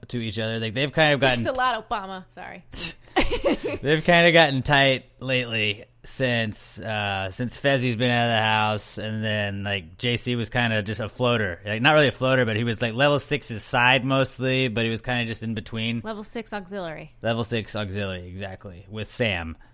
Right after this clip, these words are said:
Speaker 1: And level six is closer with J C, I feel like, or they act like they are, because they say he's voted with him more, while Sam's gone against the house
Speaker 2: Yes.
Speaker 1: quite a few times.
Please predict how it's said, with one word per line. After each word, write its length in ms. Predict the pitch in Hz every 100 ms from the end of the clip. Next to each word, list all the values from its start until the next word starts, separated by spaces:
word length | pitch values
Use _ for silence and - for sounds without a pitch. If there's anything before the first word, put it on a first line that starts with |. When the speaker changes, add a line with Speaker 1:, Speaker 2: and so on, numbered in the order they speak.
| - -
Speaker 1:
And 680 | 101 101 98 95 95 92 80 -
level 260 | 120 131
six 180 | 135 127
is 80 | 123
closer 300 | 147 139 139
with 80 | 120
J 140 | 120
C, 200 | 113 156
I 60 | 147
feel 220 | - 117
like, 200 | 113 113
or 80 | 107
they 100 | 101
act 180 | 113 135
like 160 | 120
they 120 | 110 101
are, 120 | 98
because 520 | 92 98 101 95 92
they 120 | 101
say 180 | 104 101
he's 160 | 95 90
voted 260 | 101 98
with 180 | 98 151
him 100 | 113
more, 300 | 101 95 92
while 180 | 95 92
Sam's 380 | - 101 92 87
gone 180 | 98 92
against 400 | 85 120 113 -
the 80 | 95
house 420 | 92 92 - - - - _ -
Speaker 2:
Yes. 180 | -
Speaker 1:
quite 180 | - 127
a 40 | 110
few 140 | 104
times. 440 | 107 101 92 92